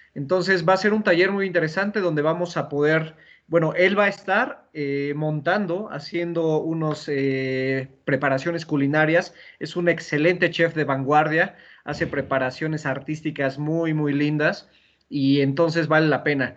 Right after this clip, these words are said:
Si están interesados, este, de hecho, si gustan, ah, pues por Facebook, búsquenme como,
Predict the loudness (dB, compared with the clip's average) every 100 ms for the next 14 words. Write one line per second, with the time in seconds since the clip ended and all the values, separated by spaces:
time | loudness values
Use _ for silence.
0 | -16 -20 -20 -14 -2 0 0 2 2 2
1 | 2 4 4 4 0 -6 -6 -4 -6 -4
2 | 0 0 2 2 0 -4 _ _ _ _
3 | 0 0 0 -4 -4 0 0 0 2 4
4 | 4 2 -2 -4 0 2 2 2 2 2
5 | 0 -6 -14 -6 -4 -2 0 2 2 2
6 | 0 -2 -14 _ -20 -20 -8 0 0 2
7 | 2 2 2 0 -2 2